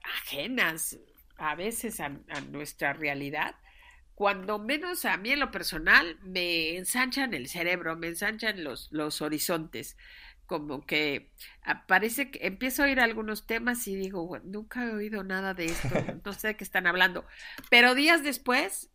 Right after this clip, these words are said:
Speaker 1: eh, escucho una conversación o veo un documental que hace mención a lo que oía en la entrevista, entonces como que todo ch-, ch-, ya se cae, eh, en,
Speaker 2: Ujú.
Speaker 1: en su lugar y, y todo ya tiene sentido.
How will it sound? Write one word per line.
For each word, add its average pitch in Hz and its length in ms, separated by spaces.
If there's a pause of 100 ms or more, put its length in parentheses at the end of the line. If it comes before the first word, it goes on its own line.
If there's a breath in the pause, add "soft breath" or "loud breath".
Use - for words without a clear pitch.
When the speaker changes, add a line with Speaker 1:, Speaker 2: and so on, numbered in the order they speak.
(120)
Speaker 1:
eh, 208 360
escucho 277 840
una 220 560
conversación 202 600
o 190 200
veo 240 200
un 277 120
documental 175 720 (500 loud breath)
que 208 440
hace 185 840
mención 196 840
a 180 80
lo 165 220
que 170 100
oía 196 180
en 208 80
la 196 60
entrevista, 175 400
entonces 202 400
como 156 300
que - 100
todo 170 420
ch-, - 200
ch-, - 220 (100)
ya 170 160
se 170 180
cae, 139 380 (400 loud breath)
eh, 139 260
en, 131 220
Speaker 2:
Ujú. 151 100
Speaker 1:
en 147 140
su 156 180
lugar 139 300
y, 180 180
y 139 120
todo 135 500 (100)
ya 156 260
tiene 135 280
sentido. 117 520